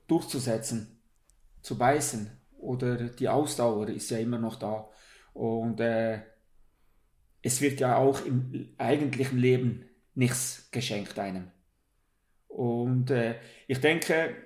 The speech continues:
das Wichtigste, was ich mitgenommen habe über all die Jahre, ist, einfach zu kämpfen. Wenn man überzeugt ist von einer Sache, dass man dranbleibt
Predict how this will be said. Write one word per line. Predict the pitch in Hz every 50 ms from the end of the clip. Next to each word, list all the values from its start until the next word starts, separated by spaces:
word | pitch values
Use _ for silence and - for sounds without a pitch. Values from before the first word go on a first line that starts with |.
| -
das | - 156 135 127
Wichtigste, | 165 185 180 - 196 185 - 202 175
was | 165 165 170
ich | 160 143
mitgenommen | 143 151 147 - 165 156 151 147 156 151 147
habe | 143 143 147 143 - - - - - - - -
über | - 127 139 135
all | 123 131 139
die | 131 135
Jahre, | 123 120 117 127 139 139 117 -
ist, | 135 135 131 - - - - _ _ _ _ _ _ _ _ _ _ _ _ _ _ _
einfach | - 120 123 135 131 131 139 131 - - -
zu | - 139 127
kämpfen. | - 104 90 90 92 - - 90 - - _ _ _ _ _ _ _ _ _ _ _ _ _ _ _ _ _
Wenn | - - 120 117 120
man | 123 127 127 123 135
überzeugt | 143 127 127 127 - 143 156 170 170 170
ist | 170 - -
von | 151 147
einer | 135 139 139 131 127
Sache, | 127 147 135 151 147 - - 147 147
dass | 147 - 135 127 131
man | 127 131 131 131 131 127 - - _ _ _ _ _ _ _ _ _ _ _ _ -
dranbleibt | 131 120 131 156 143 143 143 147 147 147 - - -